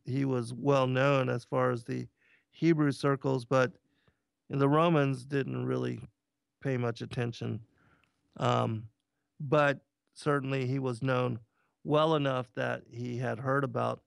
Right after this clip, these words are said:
his work and how he had healed so many. But, um, I believe it, in the,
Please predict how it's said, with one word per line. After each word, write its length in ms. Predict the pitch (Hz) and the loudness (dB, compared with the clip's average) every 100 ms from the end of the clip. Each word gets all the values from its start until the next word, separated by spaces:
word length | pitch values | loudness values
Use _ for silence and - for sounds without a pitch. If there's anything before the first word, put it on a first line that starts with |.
| _ _ _ _ | _ _ _ _
his 200 | 135 123 | -6 -4
work 360 | 117 123 120 - | 0 0 0 -2
and 120 | 127 | -2
how 200 | 135 147 | 2 2
he 180 | 147 143 | 2 2
had 220 | 131 117 _ _ _ _ | 0 -2 _ _ _ _
healed 400 | - 175 185 165 | 0 4 4 4
so 180 | - 151 | 2 4
many. 380 | 147 156 156 135 | 4 2 2 0
But, 300 | 131 127 120 _ _ _ _ - | 2 2 0 _ _ _ _ -8
um, 360 | 139 139 131 - | 0 2 0 0
I 120 | 147 | -2
believe 580 | 143 156 175 165 143 147 | 0 2 4 4 0 -6
it, 220 | 160 156 - _ _ _ _ - | -8 -8 -10 _ _ _ _ -6
in 420 | 160 160 151 139 | -2 0 0 0
the, 360 | 131 147 143 131 | 0 0 0 -4